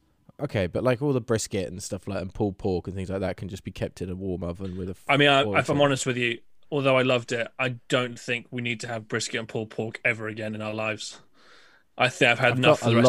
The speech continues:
Speaker 1: lot
Speaker 2: of
Speaker 1: of
Speaker 2: my
Speaker 1: it in
Speaker 2: life
Speaker 1: my
Speaker 2: at this
Speaker 1: fridge,
Speaker 2: point.
Speaker 1: so <laughs> I really hope
Speaker 2: Yeah.
Speaker 1: that's not the case. <laughs>
Speaker 2: Dave, what you saying?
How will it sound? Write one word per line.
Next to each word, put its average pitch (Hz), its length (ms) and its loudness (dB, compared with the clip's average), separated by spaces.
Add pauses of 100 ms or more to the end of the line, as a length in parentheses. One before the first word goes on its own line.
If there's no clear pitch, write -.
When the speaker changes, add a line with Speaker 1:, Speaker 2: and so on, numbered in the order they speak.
Speaker 1:
lot - 20 4
Speaker 2:
of - 20 -
Speaker 1:
of 113 100 6
Speaker 2:
my 107 40 4
Speaker 1:
it 101 40 4
in 101 60 4
Speaker 2:
life 113 80 4
Speaker 1:
my 104 60 4
Speaker 2:
at 101 60 2
this - 80 -4
Speaker 1:
fridge, 117 140 6 (100)
Speaker 2:
point. - 60 -12
Speaker 1:
so 131 720 6
<laughs> - 40 -
I 147 40 2
really 123 280 4
hope 110 200 2
Speaker 2:
Yeah. 139 100 8
Speaker 1:
that's 131 160 6
not 143 180 6
the 156 80 -2
case. - 920 -2
<laughs> - 1700 -18
Speaker 2:
Dave, 160 240 8
what 151 100 0
you - 40 4
saying? 196 240 6